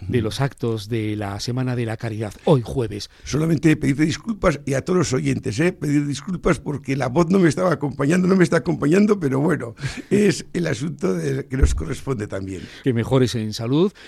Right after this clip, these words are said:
Speaker 1: Gracias por estar con nosotros este rato y será hasta la próxima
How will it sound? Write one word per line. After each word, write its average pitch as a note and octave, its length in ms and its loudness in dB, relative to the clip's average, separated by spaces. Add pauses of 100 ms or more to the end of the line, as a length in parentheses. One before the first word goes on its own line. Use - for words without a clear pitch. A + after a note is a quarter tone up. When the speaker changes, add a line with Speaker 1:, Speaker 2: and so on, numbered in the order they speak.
(160)
Speaker 1:
Gracias C3+ 480 0
por A#2+ 540 0
estar B2 260 -6
con C3 100 -6
nosotros A#2 220 -8 (360)
este C3 240 -6
rato E3 400 -2 (260)
y A#2+ 100 -6
será B2 420 -4
hasta A#2+ 460 -6
la A2 180 -10
próxima C3+ 580 -4